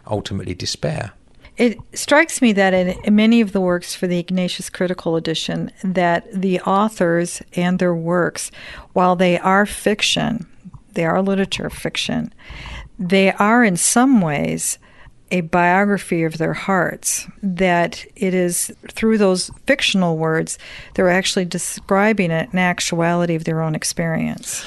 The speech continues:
Speaker 1: Yeah, especially in, should we say, for want of a better word, romantic or aesthetic works. Oscar Wilde's philosophy was largely one which embraced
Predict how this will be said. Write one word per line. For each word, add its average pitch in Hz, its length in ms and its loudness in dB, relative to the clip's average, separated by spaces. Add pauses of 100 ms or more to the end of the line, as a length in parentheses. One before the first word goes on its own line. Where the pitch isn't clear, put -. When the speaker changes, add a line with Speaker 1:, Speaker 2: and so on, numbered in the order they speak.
(120)
Speaker 1:
Yeah, 180 180 4
especially 113 1080 2
in, 117 400 -2 (100)
should - 140 -8
we 117 80 0
say, 113 160 0
for - 100 -6
want 117 140 2
of 104 40 -4
a 104 40 -4
better 110 200 2
word, 98 440 2
romantic 107 680 0
or 101 120 0
aesthetic 101 400 -2
works. 92 360 -6 (380)
Oscar 135 300 0
Wilde's 117 880 2
philosophy 107 920 2
was 104 340 -8
largely 107 460 2
one 101 200 2
which 101 220 -4
embraced 110 760 -2